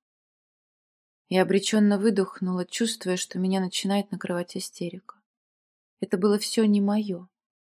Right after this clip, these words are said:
не для меня. Я как будто лезла в чужую жизнь и рушила ее. Зря я вообще сюда приехала. Так,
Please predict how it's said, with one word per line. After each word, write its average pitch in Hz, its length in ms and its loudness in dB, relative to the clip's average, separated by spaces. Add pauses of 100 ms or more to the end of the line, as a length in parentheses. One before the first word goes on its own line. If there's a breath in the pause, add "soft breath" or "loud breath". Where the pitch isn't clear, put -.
не 185 180 0
для 180 180 0
меня. 185 400 -4 (800)
Я 226 120 6
как 226 180 2
будто 262 320 4
лезла 233 400 6
в - 80 -4
чужую 220 540 2
жизнь 226 480 0
и 208 120 2
рушила 220 480 -2
ее. 180 460 -10 (880)
Зря 202 380 6
я 196 60 4
вообще 196 460 2
сюда 185 280 -2
приехала. 190 760 -4 (1600)
Так, - 340 -8